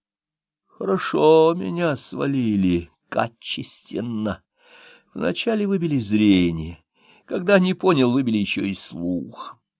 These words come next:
Я дотянулся до системного блока и нажал "Ресет".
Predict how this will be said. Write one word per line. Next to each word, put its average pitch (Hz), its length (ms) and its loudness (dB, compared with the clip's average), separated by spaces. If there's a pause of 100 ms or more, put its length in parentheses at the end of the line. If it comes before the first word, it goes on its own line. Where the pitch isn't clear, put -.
(1200)
Я 95 280 2
дотянулся 110 640 2
до 101 80 0
системного 92 680 -2
блока 92 360 0
и 92 40 0
нажал 92 300 0
"Ресет". - 840 -4